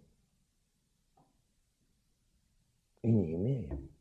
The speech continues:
Сегодня много потеряли, много потеряли отцы отцовства, матери материнства.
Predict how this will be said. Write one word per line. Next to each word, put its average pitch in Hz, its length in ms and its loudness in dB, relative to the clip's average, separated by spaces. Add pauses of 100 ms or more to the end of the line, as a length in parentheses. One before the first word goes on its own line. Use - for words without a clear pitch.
(720)
Сегодня 202 420 12
много 233 380 12
потеряли, 214 640 12
много 196 320 12
потеряли 202 580 10
отцы 175 760 10
отцовства, 147 960 6
матери 196 500 10
материнства. 196 1040 8